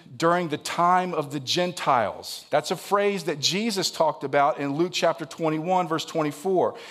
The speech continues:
and is regarding empires that ruled over the nation of Israel, specifically Jerusalem. Okay, so think about this. So there's two kingdoms that Daniel left out then.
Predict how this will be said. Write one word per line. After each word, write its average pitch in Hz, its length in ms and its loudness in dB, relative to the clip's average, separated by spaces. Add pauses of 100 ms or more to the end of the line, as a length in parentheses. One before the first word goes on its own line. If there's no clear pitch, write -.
(180)
and 127 100 -2
is 165 160 0
regarding 175 580 0
empires 156 760 2
that 147 320 0
ruled 214 320 2
over 190 580 2 (280)
the 160 60 -2
nation 170 420 2
of 165 200 0
Israel, 143 440 0
specifically 180 760 -2
Jerusalem. 147 760 -2 (400)
Okay, 139 300 2
so - 100 -6
think 175 240 0
about 180 300 2
this. 170 420 -2 (960)
So 135 120 0
there's 127 200 0
two 214 240 0
kingdoms 208 540 0
that 147 180 -2
Daniel 165 340 2
left 151 280 2
out 190 300 2
then. 95 320 -4